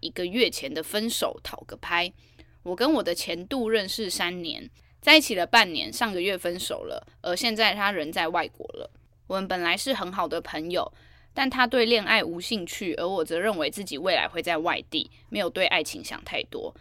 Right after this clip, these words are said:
直到他的家庭确定会移民去外地，我们会在同一个国家生活，才开始意识到很喜欢他，想跟他一起。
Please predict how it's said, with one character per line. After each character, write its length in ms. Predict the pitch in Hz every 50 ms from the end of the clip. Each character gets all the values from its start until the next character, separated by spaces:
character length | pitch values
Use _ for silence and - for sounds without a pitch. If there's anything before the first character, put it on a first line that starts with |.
| - - - -
直 120 | - 214 240
到 120 | 269 277
他 140 | 262 277 269
的 80 | 247
家 240 | 226 - 214 196 208
庭 180 | 214 - 165 160
确 220 | 165 - 214 190
定 160 | 175 196 185
会 100 | 185 190 175
移 200 | - 156 156 165
民 180 | 165 160 165
去 140 | 170 - 214
外 240 | 202 208 190 165 147
地， 220 | 151 - 185 170
我 100 | 143 127
们 100 | 82 -
会 220 | - - - 196 185
在 160 | - 185 175
同 240 | 165 - - 160 170
一 60 | 180
个 100 | 190 190
国 180 | - - 170 165
家 160 | 175 185 208
生 240 | 202 - 220 233 240
活， 240 | - - 151 120
才 160 | 139 - - 160
开 160 | 160 185 196
始 140 | 190 - 160
意 160 | 160 175 170
识 160 | 156 - 170
到 180 | 156 175 160 143
很 220 | 151 - 151 165
喜 160 | - - -
欢 220 | - - 156 156 160
他， 200 | - 156 147 147
想 160 | 151 - 98 -
跟 120 | 160 165
他 160 | 170 - 170 -
一 100 | - 180
起。 300 | - - - - - -